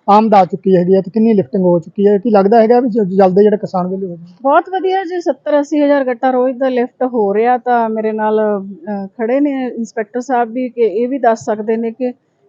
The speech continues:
Speaker 2: ਪਹਿਲਾਂ ਨਾਲੋਂ ਕਿੰਨਾ ਜ਼ਿਆਦਾ ਇਸ ਵਾਰ ਫਰਕ ਦੇਖਣ ਨੂੰ ਮਿਲ ਰਿਹਾ ਔਰ ਕਿਤੇ ਵੀ ਕੋਈ ਅਸੀਂ ਬ੍ਰੇਕੇਜ ਨਹੀਂ ਲਾਈ, ਕੰਟੀਨਿਊਟੀ 'ਚ ਕੰਮ ਚੱਲ ਰਿਹਾ ਔਰ ਛੇਤੀ ਇਹ ਕੰਮ ਜਿਹੜਾ ਨੇਪਰੇ ਚੜ੍ਹ ਜਾਊਗਾ।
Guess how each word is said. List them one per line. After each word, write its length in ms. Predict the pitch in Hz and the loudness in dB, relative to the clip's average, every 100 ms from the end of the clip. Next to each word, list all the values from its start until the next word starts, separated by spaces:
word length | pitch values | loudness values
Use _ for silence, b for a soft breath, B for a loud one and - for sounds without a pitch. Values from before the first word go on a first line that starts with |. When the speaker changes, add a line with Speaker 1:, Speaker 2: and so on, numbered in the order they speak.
| - | 0
Speaker 2:
ਪਹਿਲਾਂ 380 | 262 294 330 359 | 2 4 2 2
ਨਾਲੋਂ 280 | 311 285 | 2 2
ਕਿੰਨਾ 360 | 285 269 240 247 | 2 -2 0 2
ਜ਼ਿਆਦਾ 260 | 240 226 233 | 2 2 2
ਇਸ 140 | 226 | 0
ਵਾਰ 140 | 240 233 | -4 -4
ਫਰਕ 340 | 240 208 214 | -2 -4 -4
ਦੇਖਣ 340 | 214 208 226 226 | -4 -6 -6 -4
ਨੂੰ 140 | 220 | -4
ਮਿਲ 180 | 208 202 | -4 -4
ਰਿਹਾ 140 | 220 | -4
ਔਰ 80 | 262 | -6
ਕਿਤੇ 300 | 254 233 262 | -8 -2 0
ਵੀ 160 | 247 262 | 0 -6
ਕੋਈ 280 | 254 240 | -4 -2
ਅਸੀਂ 340 | 233 - 247 233 _ _ _ | -2 -2 -4 -4 _ _ _
ਬ੍ਰੇਕੇਜ 480 | 202 226 240 302 302 | 0 2 4 2 2
ਨਹੀਂ 140 | 269 247 | 0 2
ਲਾਈ, 260 | 226 240 240 _ - | 2 2 0 _ -4
ਕੰਟੀਨਿਊਟੀ 680 | 269 262 339 320 294 277 | -2 0 0 0 0 -4
'ਚ 100 | 269 | -8
ਕੰਮ 300 | 262 240 226 | -6 -4 -4
ਚੱਲ 260 | 226 233 214 | -2 -2 0
ਰਿਹਾ 140 | 262 | 0
ਔਰ 60 | 330 302 | -2 -2
ਛੇਤੀ 520 | - 262 254 330 339 | 0 0 2 0 2
ਇਹ 480 | 294 247 302 247 240 | 2 2 2 2 0
ਕੰਮ 280 | 240 208 214 | -2 -4 -4
ਜਿਹੜਾ 220 | 208 214 | -4 -4
ਨੇਪਰੇ 380 | 220 190 - 220 | -4 -6 -4 -4
ਚੜ੍ਹ 220 | 233 226 | -4 -4
ਜਾਊਗਾ। 400 | 233 240 240 294 | -2 -2 -2 -4